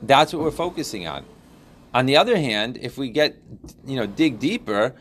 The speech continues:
we could understand that its whole thing is just peanut butter. So the question is, what are we focusing on?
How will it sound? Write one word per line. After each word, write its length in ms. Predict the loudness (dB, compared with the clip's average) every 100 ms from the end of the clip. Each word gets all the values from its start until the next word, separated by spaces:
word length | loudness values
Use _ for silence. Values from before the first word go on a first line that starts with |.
| -20 -6
we 140 | -4
could 160 | 0 2
understand 680 | 2 0 -4 -4 -2 0 0
that 100 | 0
its 160 | 0
whole 200 | 2 0
thing 220 | 0 -6
is 120 | -6 -6
just 200 | -8 -8
peanut 280 | -8 -6
butter. 240 | -6 -10 -14 -20 -20 -20 -20 -20 -20 -20 -20 -20 -16
So 460 | 4 6 6 2 -6 -10
the 80 | -6
question 380 | 2 2 0 -6
is, 140 | -6
what 220 | -2 2
are 40 | 2
we 120 | 2
focusing 520 | 0 0 -2 -6 -8
on? 340 | -10 -10 -10